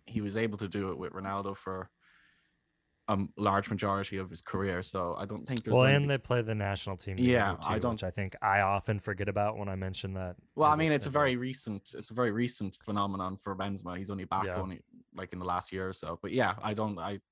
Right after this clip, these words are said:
Speaker 1: I don't think there'll be much of an issue.
Speaker 2: So,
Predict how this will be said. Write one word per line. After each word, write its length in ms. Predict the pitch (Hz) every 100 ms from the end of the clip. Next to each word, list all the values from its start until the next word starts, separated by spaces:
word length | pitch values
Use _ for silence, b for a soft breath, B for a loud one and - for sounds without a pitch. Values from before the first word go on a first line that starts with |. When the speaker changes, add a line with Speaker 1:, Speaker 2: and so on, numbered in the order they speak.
| -
Speaker 1:
I 100 | 101
don't 180 | 104 82
think 140 | 95
there'll 80 | 85
be 80 | 92
much 220 | 80 85
of 60 | 82
an 40 |
issue. 280 | 87 - 104 - B B B B _ _ B B B B - _ _ _ _ _
Speaker 2:
So, 480 | - 143 143 143